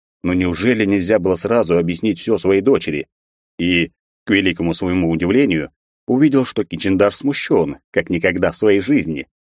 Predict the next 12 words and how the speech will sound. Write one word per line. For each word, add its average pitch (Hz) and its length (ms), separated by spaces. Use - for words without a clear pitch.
Как 127 180
видно, 127 300
старый 107 320
маг 92 240
крови 107 340
питал 95 360
очень 95 260
нежные 87 340
чувства 92 340
к - 60
своему 90 320
дитя 104 400